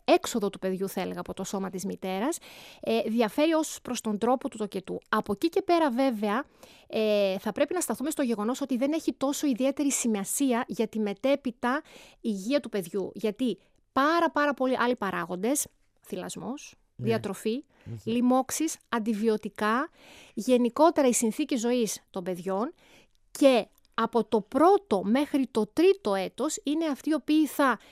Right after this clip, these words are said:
Speaker 1: βάλουν, θα έλεγα, την τελική σφραγίδα και θα, ε, ολοκληρώσουν το μικροβίωμα του ανθρώπου. Ε, επομένως, θα έλεγα ότι ο τρόπος του ντοκετού είναι ένα απ-,
Speaker 2: Σήμερα.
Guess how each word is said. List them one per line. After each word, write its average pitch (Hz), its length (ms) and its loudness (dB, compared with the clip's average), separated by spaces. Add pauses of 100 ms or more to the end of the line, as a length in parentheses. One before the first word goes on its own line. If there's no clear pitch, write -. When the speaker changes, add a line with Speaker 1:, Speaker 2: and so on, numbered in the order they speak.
(100)
Speaker 1:
βάλουν, 277 340 0
θα 277 100 -2
έλεγα, 294 180 0
την 277 140 -2
τελική 240 340 0
σφραγίδα 220 960 0 (600)
και 262 180 4
θα, 247 400 0
ε, 226 260 -2
ολοκληρώσουν 262 1120 2 (300)
το 254 120 0
μικροβίωμα 240 800 0 (460)
του 262 320 -4
ανθρώπου. 202 600 -6 (380)
Ε, 208 400 0
επομένως, 277 520 -2 (100)
θα 277 120 -2
έλεγα 285 160 2
ότι 262 140 0
ο 233 60 0
τρόπος 302 320 0
του - 120 -10
ντοκετού 240 640 -2 (500)
είναι 302 180 0
ένα 349 320 0 (200)
απ-, 285 160 4
Speaker 2:
Σήμερα. 139 640 0